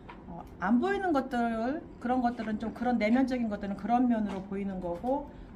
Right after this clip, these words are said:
겉으로 보이는 것들은 나무를 진짜 자르는 것처럼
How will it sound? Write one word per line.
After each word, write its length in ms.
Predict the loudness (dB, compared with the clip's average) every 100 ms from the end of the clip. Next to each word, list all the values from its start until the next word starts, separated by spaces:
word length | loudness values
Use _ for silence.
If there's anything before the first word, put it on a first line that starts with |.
| -4
겉으로 340 | -4 0 0
보이는 320 | 0 2 4
것들은 640 | 2 0 -4 0 2 0 -4 -10 -16 -18 -16 -6
나무를 400 | 0 6 8 8
진짜 260 | 6 4 6
자르는 420 | 6 6 6 4
것처럼 600 | 2 -2 -2 0 2 0